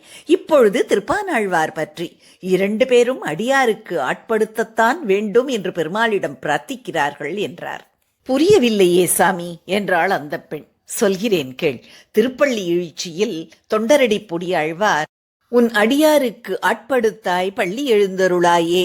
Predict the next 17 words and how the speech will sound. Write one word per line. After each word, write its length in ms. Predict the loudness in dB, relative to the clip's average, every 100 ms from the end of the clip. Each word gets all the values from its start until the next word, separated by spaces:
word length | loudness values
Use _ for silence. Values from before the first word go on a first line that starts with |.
| -2
என்று 280 | -6 -4 -4
அரங்கனை 560 | -2 -4 -6 -6 -6 -6
எழுப்புகிறார்" 800 | -2 0 0 -2 -4 -4 -6 -10 -16 -20 -2
என்று 300 | 0 2 0
ராமானுஜர் 680 | 0 -2 2 2 0 -2 -2
சொல்லி 400 | -4 -6 -6 -4
முடிக்க, 460 | -4 -6 -8 -4 -2 0 -2 -10 _
உடனே 420 | -12 -2 0 2 0
அந்த 260 | -2 -4 -4 -4
பெண், 300 | -4 -4 -4 -12 -18 _ _
"திருப்பானாழ்வார் 1120 | -6 -6 -2 0 0 0 -6 -6 -2 -2 -2 -6 _ _
அமலநாதி 720 | -10 -4 -4 -2 -2 -2 -2
பிரான் 400 | -6 -2 0 0 -4 -14
அடியாருக்கு 840 | -8 -4 0 2 2 0 -4 -6 -4
என்னை 360 | -4 -4 -6 -10 -6
ஆட்படுத்த 800 | -4 -4 -2 0 2 2 0 -2
விமலன் 460 | 0 0 2 0